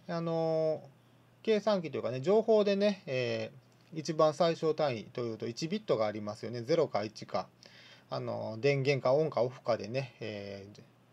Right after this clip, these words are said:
記憶する、扱ってるよと。そういうのが、あのー、パソコンのね、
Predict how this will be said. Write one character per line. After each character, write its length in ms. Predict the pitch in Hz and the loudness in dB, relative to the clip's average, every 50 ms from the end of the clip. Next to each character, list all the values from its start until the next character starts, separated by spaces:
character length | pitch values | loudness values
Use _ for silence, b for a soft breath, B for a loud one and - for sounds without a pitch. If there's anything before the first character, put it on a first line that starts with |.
| _ _ _ | _ _ _
記 140 | - - 123 | -6 -4 -4
憶 240 | 113 107 - 120 110 | -4 -4 -6 -8 -10
す 160 | - 117 113 | -8 -10 -8
る、 180 | 104 104 - | -8 -6 -6
扱 280 | 123 127 - - - 123 | -6 -8 -4 -2 -2 -2
っ 40 | 113 | -2
て 140 | - 127 120 | -2 -4 -2
る 60 | 131 | 0
よ 160 | 151 151 - | 0 0 0
と。 160 | - 101 92 - _ _ _ B B B B B B B B | -2 -6 -8 -10 _ _ _ B B B B B B B B
そ 140 | B - 180 | B -2 -2
う 20 | 180 | 0
い 20 | |
う 40 | 180 | 0
の 140 | 170 147 120 | 0 0 0
が、 160 | 113 104 98 | 0 0 -2
あ 60 | 104 | -4
の 440 | 107 104 101 101 98 98 98 98 95 82 - - - - - | -6 -8 -10 -10 -8 -10 -10 -12 -14 -16 -20 -20 -20 -16 -10
ー、 40 | |
パ 80 | - 135 | -8 -6
ソ 120 | - 127 | -6 -4
コ 140 | - - 113 | -2 -2 -4
ン 40 | 107 | -2
の 80 | 110 117 | -2 -2
ね、 240 | 135 139 139 127 | -2 -4 -4 -6